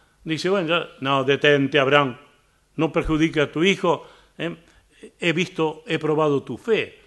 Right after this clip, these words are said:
he probado tu fe". Porque le había prometido a los noventa años que iba a ser el padre de una gran nación, hizo tener precisamente la mujer mismo, ¿eh? Sara dice, "Che, mirá, viejo, somos viejos los dos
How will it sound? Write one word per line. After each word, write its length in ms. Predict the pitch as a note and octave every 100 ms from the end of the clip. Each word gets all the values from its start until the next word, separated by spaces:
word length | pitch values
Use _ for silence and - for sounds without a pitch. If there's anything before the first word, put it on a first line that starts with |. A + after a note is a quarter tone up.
| _ _ -
he 100 | A3
probado 340 | G#3 G3 G#3
tu 120 | F#3+
fe". 260 | F3 B3 C#3 - - _
Porque 180 | F#3+ F#3
le 100 | G#3
había 220 | B3 C4+
prometido 800 | A3+ A3 G3+ G3 C#3+ B2 A2+ G#2+ _
a 120 | - F3+
los 300 | F#3+ F3+ -
noventa 600 | F#3+ A#3+ B3+ F#3+ G3 C#3
años 360 | A2+ G2 C3+ - - - -
que 120 | - A3+
iba 220 | B3+ G#3
a 20 |
ser 240 | D3 E3+ D3+
el 180 | D#3
padre 340 | D3+ G#3 F#3+ F3+
de 60 |
una 160 | E3 E3+
gran 300 | D#3+ G3+ G3+
nación, 540 | E3 - D#4 F4+ D#4 - - - _ _ _
hizo 340 | B3 C4 A#3+ G3
tener 380 | G3 G3 A3+ -
precisamente 880 | E3+ D#3 E3+ D#3+ G#3+ F3 C#3+ A2+ - -
la 140 | C#3 D3+
mujer 300 | D3+ - A3
mismo, 520 | G#3 G#3+ B2+ A2 G2+ C#3+
¿eh? 100 | E3+
Sara 320 | - G3+ E3
dice, 300 | D3 C3+ C#3
"Che, 140 | E3 D3
mirá, 400 | C#3 D3 G#2+ - - -
viejo, 280 | D3 D#3 C3
somos 300 | F#3 F#3 E3+
viejos 240 | F#3 E3+ D#3
los 120 | D#3+
dos 180 | G#3